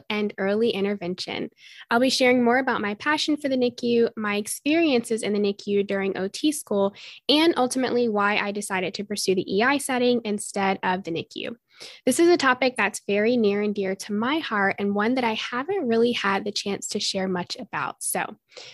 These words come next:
sit back and relax. Well, unless you're currently driving <laughs> to your next session, don't do that.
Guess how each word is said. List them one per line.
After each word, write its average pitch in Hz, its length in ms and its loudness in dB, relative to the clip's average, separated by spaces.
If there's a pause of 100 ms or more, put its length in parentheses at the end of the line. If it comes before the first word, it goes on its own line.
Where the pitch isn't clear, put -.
(120)
sit - 320 0
back 311 260 -2 (180)
and 254 200 -2
relax. 240 600 -4 (280)
Well, 196 320 2
unless 208 460 0
you're 185 120 0
currently 190 300 0
driving 165 340 0
<laughs> - 220 0
to 440 120 8
your 415 120 6
next 349 220 4
session, 285 340 0
don't 226 180 -2
do 302 80 -2
that. 208 240 -4